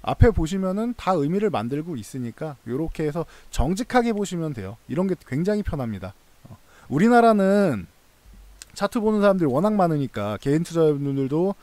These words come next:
다 보잖아요. 거기다 인터넷도 빠르니까 다 본단 말이에요, 에이치티에스를. 근데 외국은 이런 게 좀 더 잘 맞아요. 우리나라는 다 보기 때문에 속임수를 많이 쓰고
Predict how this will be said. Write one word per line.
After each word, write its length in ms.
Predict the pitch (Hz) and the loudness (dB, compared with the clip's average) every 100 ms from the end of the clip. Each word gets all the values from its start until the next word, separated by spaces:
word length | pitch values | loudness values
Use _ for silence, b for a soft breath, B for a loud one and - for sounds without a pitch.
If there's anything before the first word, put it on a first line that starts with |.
| B B | B B
다 160 | - 156 | -6 4
보잖아요. 460 | 123 151 143 131 117 | 6 6 4 0 -2
거기다 260 | 127 135 | -2 0
인터넷도 380 | 127 143 160 151 | -2 0 0 0
빠르니까 400 | - 180 185 151 | 2 2 2 -2
다 160 | - - | -4 -2
본단 300 | 160 202 160 | 2 4 2
말이에요, 260 | 127 107 92 | 0 -4 -6
에이치티에스를. 600 | - - 98 - 90 92 - b b b | -10 -12 -14 -12 -14 -16 -20 b b b
근데 160 | 151 123 B B | -4 -4 B B
외국은 440 | - 160 240 226 220 | 0 2 2 0 0
이런 220 | 156 170 | 2 2
게 100 | 160 | 0
좀 200 | 175 208 | -2 -2
더 100 | 190 | -2
잘 260 | - - 131 | -2 -6 -4
맞아요. 400 | 147 110 85 87 _ _ _ _ _ | -4 -4 -8 -10 _ _ _ _ _
우리나라는 380 | 143 190 220 208 | -2 2 2 2
다 180 | - 151 | 0 0
보기 200 | 208 214 | 0 0
때문에 400 | 202 185 165 156 | 0 0 0 -2
속임수를 500 | 233 254 254 240 180 | 0 0 0 0 0
많이 200 | 120 131 | 0 -4
쓰고 460 | - 120 151 123 | -8 -6 -4 -4